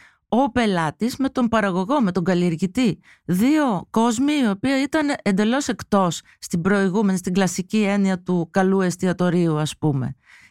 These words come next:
Και ταυτόχρονα είναι, ενισχύεται η τοπική οικο-, η οικονομία. Διότι ο σεφ δεν θα κάνει και τον κυπουρό, θα συνεννοηθεί με τους ανθρώπους της περιοχής, ποια,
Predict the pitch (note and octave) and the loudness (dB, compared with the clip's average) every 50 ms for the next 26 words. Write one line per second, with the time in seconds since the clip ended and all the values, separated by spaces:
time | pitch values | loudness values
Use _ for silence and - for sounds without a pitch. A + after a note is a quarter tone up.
0 | _ _ - E4 F4 E4+ C4+ G3+ - - F#3+ F#3 F3+ - F#3 F3+ E3 F3+ A3 C#4+ | _ _ -4 -2 0 0 0 -2 0 0 0 0 0 0 0 0 0 0 0 -2
1 | - _ - D#4 E4 E4+ F4 F4+ E4+ - - - G#3+ G#3+ F#3+ F#3+ - - E4 E4 | -4 _ -2 -2 -2 0 0 -2 -2 -2 -2 0 0 0 0 -2 -2 -2 -4 -2
2 | - D#4 B3 G#3+ - G#3+ G3+ - F3+ - - B3+ D4 - D#4 C#4+ - - A3+ A#3 | 0 -2 -2 0 0 -2 -4 -4 -4 -6 -4 -4 -4 -4 -4 -6 -6 -4 -2 -2
3 | G#3+ - G#3+ G3+ F#3 F#3+ G3 G#3+ G#3 F3+ C#3+ C#3+ - - - - - - - A3 | 0 0 0 0 2 2 2 2 2 2 0 -2 -8 -14 -20 -20 -10 -4 0 0
4 | A#3 G#3+ - F#3+ F3 - - C#4+ E4 E4+ - - - G3+ C#4+ D4+ - C4+ - - | 0 0 0 0 0 0 0 0 0 -2 -4 -8 -4 -2 -2 -2 -2 -2 -2 0
5 | F#3+ F3+ F3 - F3 - E3 D3 D#3+ - - D#3+ E3 F#3+ A#3 D4+ - _ - - | 0 0 0 0 -2 -2 -2 -4 -4 -4 -2 0 0 0 0 -2 -4 _ -16 -20
6 | _ _ - - A#3+ A3 - - G3+ G3+ G3+ G3 F#3+ F#3 F3+ - G3 F#3 F3+ E3+ | _ _ -6 -2 0 0 0 0 0 0 2 2 2 0 0 0 -2 -2 -2 -2
7 | - - - D3+ D3+ - D#3+ D#3+ E3 D#3+ D#3 C#3+ - - - - - - G1+ G1+ | -4 -6 -6 -6 -6 -4 -2 -4 -4 -4 -4 -8 -8 -10 -16 -16 -12 -12 -10 -8
8 | - B2 - - D4 D#4+ D4+ C#4+ C4+ C4+ - - - - - _ _ - - - | -8 -8 -6 -2 -2 0 0 0 -2 -4 -8 -14 -20 -20 -20 _ _ -8 -2 0
9 | B3 A#3+ A#3 A3 G#3 G3+ | 2 2 2 0 0 -2